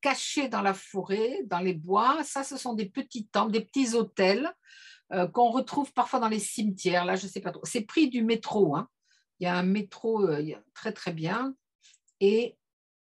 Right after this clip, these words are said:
voilà, ça, c'est encore depuis le métro.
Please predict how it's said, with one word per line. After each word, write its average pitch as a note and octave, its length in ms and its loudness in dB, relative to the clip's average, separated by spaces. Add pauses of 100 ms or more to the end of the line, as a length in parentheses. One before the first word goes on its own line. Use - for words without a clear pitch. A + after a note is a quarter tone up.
(520)
voilà, F3 300 2
ça, B3 220 0
c'est A#3 240 0
encore G#3+ 480 0
depuis F#3 340 -6
le F#3+ 100 2
métro. G#3+ 680 0